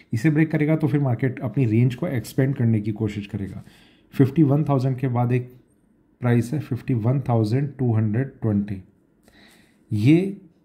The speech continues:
अ, नेक्स्ट रेजिस्टेंस आ जाएगा फिफ्टी वन थाउजेंड ब्रेक करते ही,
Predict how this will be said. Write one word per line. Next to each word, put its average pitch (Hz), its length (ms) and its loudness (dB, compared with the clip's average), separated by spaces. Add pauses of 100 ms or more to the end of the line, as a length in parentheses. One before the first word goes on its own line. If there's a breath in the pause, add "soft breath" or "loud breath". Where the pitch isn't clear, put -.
(140)
अ, 117 300 2
नेक्स्ट 127 440 0
रेजिस्टेंस 127 460 0
आ 120 80 2
जाएगा 120 260 -2
फिफ्टी 123 300 -4
वन 117 200 0
थाउजेंड 113 360 0
ब्रेक 113 240 0
करते 101 240 -4
ही, - 100 -8